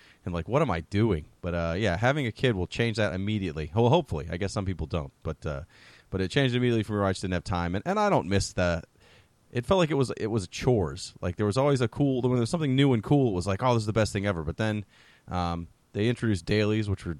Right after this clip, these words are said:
missions you could do every day, but if you didn't do 'em, you didn't earn enough tokens to buy a special hat, and then everyone else in your group had a special hat, and you're, you're a loser for not having a special hat.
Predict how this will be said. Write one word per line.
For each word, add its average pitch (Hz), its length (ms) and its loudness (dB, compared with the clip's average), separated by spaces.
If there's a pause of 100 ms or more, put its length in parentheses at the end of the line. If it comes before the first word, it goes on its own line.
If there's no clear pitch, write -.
missions 104 340 0
you 101 80 0
could 117 220 2
do 117 140 4
every 104 180 2
day, 107 220 4
but 95 100 2
if 90 100 -4
you 104 60 0
didn't 135 280 4
do 113 180 10
'em, 104 80 4
you 107 40 4
didn't 117 140 4
earn 104 120 2
enough 98 140 0
tokens 127 420 4
to - 60 0
buy 98 140 2
a 92 60 0
special 110 320 0
hat, 117 260 0
and 85 80 -6
then 95 80 0
everyone 107 240 4
else 107 160 2
in 104 60 0
your 90 100 2
group 120 220 4
had 98 100 4
a 87 40 2
special 82 340 -2
hat, 90 260 0
and 82 80 -6
you're, 107 220 2 (200)
you're 127 200 4
a 110 40 6
loser 107 340 6
for 92 120 -2
not 90 100 2
having 85 200 0
a 85 40 0
special 82 360 0
hat. 85 240 0